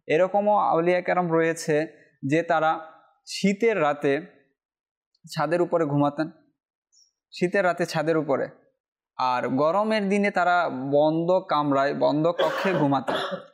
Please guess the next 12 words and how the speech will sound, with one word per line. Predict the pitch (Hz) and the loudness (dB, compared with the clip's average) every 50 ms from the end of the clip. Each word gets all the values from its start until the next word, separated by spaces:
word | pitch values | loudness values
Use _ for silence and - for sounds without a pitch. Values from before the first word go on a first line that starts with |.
| _ _ | _ _
এর | 160 165 170 | -4 -2 0
কারণ | 180 190 202 220 220 208 | 0 -2 0 0 -2 -2
কি | 226 214 | -2 -2
ছিল? | 202 - 190 185 180 180 | -2 0 -2 -2 -2 -6
শীতের | - - 196 196 202 226 226 220 | -4 -2 -2 0 2 2 2 2
রাতে | 220 220 226 208 | 2 0 0 0
যদি | 190 190 190 190 | 2 0 0 0
ছাদে | 190 - - 180 175 185 202 190 | -2 -4 -4 -4 0 0 0 0
ঘুমায়, | 156 147 143 139 139 147 160 - - - _ _ _ _ _ _ _ | 2 2 2 2 2 0 -2 -6 -10 -18 _ _ _ _ _ _ _
উন্মুক্ত | 156 160 170 165 160 160 - | 0 2 2 2 0 0 0
ময়দানে | 160 147 147 156 170 190 185 180 156 | 0 2 2 2 2 0 0 0 0
ঘুমায়, | 131 135 139 143 147 143 160 | 0 0 2 2 2 0 0